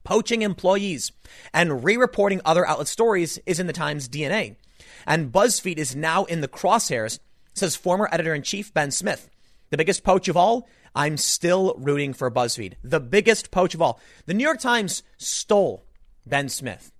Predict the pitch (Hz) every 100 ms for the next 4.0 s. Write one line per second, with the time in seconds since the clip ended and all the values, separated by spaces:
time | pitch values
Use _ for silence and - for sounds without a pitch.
0 | - - 185 175 175 - 175 131 180 226
1 | - 277 285 - - - - - - 202
2 | 170 196 285 302 - 214 170 143 143 135
3 | - 170 170 165 131 - 123 143 175